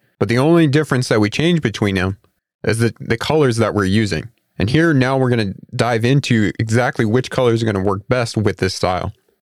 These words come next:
Now there's two advantages to doing these type of split tests. The first is that, as in scientific experiments, you will get much better information about which method works best if you limit the variation to only one factor you want to test.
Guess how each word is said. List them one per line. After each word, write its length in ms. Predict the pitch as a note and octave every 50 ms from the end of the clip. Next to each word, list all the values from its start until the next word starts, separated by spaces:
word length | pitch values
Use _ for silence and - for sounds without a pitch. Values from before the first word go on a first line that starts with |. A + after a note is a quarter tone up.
| _ _ _ _
Now 140 | - A2+ A#2
there's 220 | A2 B2+ B2+ -
two 160 | - - F#3+ G3
advantages 640 | F3+ C#3 A#2+ C3 C#3+ D#3 D3 B2 A2 G#2 G2 - -
to 100 | - A#2+
doing 280 | A2+ A#2+ C3+ C#3 C3+
these 160 | B2+ A#2 A2 -
type 200 | - G#2+ G#2 -
of 80 | G#2
split 260 | - - - B2+ -
tests. 360 | - - F#2 F2 - - - - _ _ _
The 80 | - A#2
first 440 | - - D3+ F3 G3+ - - - - _ _ _ _
is 160 | - B2 A#2 G#2+
that, 260 | A#2 A2+ G#2+ - - -
as 260 | - A#2 C3 C#3+ C#3+ C#3+
in 260 | D3+ D3 C#3 B2+ A2
scientific 640 | - - C#3+ C#3+ C#3 B2+ - - E3 E3 - E3+ -
experiments, 720 | C3 A2+ - - - A2+ G#2+ G#2 G2 F#2+ F#2+ F#2+ - - - _ _ -
you 120 | - A#2+
will 80 | B2 C3+
get 180 | C#3 D3+ D3 -
much 260 | A#2 D3+ G3 - -
better 200 | - F3 F3 D#3+
information 580 | D3 C#3 C3 - B2+ A#2 G#2+ A#2 A#2+ - - A2
about 260 | G#2 G2 G2+ F#2+ C#2
which 220 | F#2+ A2+ A#2+ -
method 340 | - A#2+ A2+ A#2 - G#2 G#2
works 200 | A2+ G#2+ G2 -
best 340 | - - A#2 G#2+ G2 - -
if 100 | G#2 -
you 100 | A2+ G#2+
limit 340 | G2 A2+ A#2+ C3 D#3+ D#3 -
the 80 | -
variation 600 | B2+ A2+ B2 A#2 A2+ A2 G#2+ G#2 G2+ - - A2
to 120 | G#2+ A#2+ A#2
only 200 | A2+ A#2 A2 G2+
one 280 | G2+ G#2+ G#2+ A2 A2
factor 360 | A#2 - A#2+ G2+ F#2 - G2 F#2+
you 100 | F#2+ G2+
want 200 | G2+ F#2+ F2 -
to 60 | -
test. 440 | G2 - G2+ F2+ - - - - _